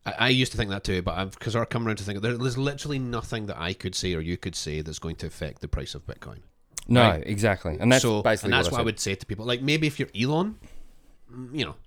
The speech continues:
Speaker 1: this may be something you could say that might affect the price of Bitcoin. Neither,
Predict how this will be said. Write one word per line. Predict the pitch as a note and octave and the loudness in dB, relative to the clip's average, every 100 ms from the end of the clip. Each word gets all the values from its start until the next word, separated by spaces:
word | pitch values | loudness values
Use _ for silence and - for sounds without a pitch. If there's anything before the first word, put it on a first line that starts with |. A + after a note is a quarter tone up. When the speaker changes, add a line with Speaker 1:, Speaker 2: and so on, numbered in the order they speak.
| - | -12
Speaker 1:
this | G2+ - | -8 -2
may | A#2+ | 0
be | A2 | -2
something | - G2+ G#2 | -4 -8 -8
you | G2 | -8
could | G2+ | -8
say | - F#2 | -2 -2
that | E2+ | 0
might | E2 | -4
affect | - F2 F2 | -4 -4 -4
the | |
price | D#2+ - | -6 -8
of | D2 | -10
Bitcoin. | - B1+ C#2 _ _ _ _ - | -10 -12 -12 _ _ _ _ -14
Neither, | F2+ F2+ - | -6 -2 -2